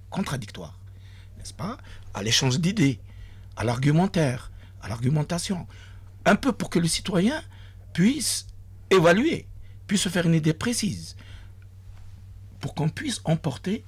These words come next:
l'adhésion du citoyen. Il faudrait que cette campagne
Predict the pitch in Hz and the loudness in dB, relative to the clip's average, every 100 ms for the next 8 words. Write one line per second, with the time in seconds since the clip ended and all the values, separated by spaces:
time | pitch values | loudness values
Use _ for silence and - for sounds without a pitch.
0 | - - - 165 196 156 135 123 170 - | 0 0 2 2 2 2 2 0 -2 -6
1 | - - - 127 - - 98 90 - - | -16 -16 -4 -2 -2 -4 -8 -10 -14 -8
2 | - 151 120 123 190 208 - - - - | -4 -2 -2 -2 -2 -6 -14 -18 -16 -2
3 | 170 127 - - - - - - - - | 0 0 -4 -18 -18 -18 -18 -18 -18 -14
4 | - - 175 151 147 - 190 | -4 -2 0 0 0 0 -2